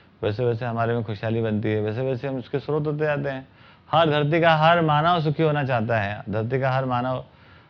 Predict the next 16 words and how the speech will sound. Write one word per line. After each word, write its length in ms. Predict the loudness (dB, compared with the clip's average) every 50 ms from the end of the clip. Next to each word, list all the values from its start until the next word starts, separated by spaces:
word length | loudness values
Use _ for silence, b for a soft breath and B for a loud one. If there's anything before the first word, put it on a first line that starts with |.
| B B -4
अपने 280 | -2 0 0 0 0
प्रश्नों 340 | 0 -2 -2 -2 -4 -2 0
का 60 | 0
उत्तर 260 | 0 2 2 0 0
चाहता 280 | 0 0 -2 -2 -2 -4
है, 160 | -4 -4 -6
समाधानपूर्वक 640 | -8 -8 -8 -6 -6 -4 -4 -4 -4 -4 -2 -2 -2
जीना 280 | -2 -2 -4 -4 -4 -4
चाहता 280 | -4 -6 -6 -6 -6
है। 140 | -6 -6 -4
यदि 180 | -4 -4 -4 -6
हम 360 | -6 -6 -6 -6 -6 -6 -6
ऐसे 280 | -8 -8 -8 -8 -8
हो 160 | -8 -6 -6 -6
जाते 280 | -6 -8 -8 -8 -8
हैं, 260 | -10 -10 -10 -14 -18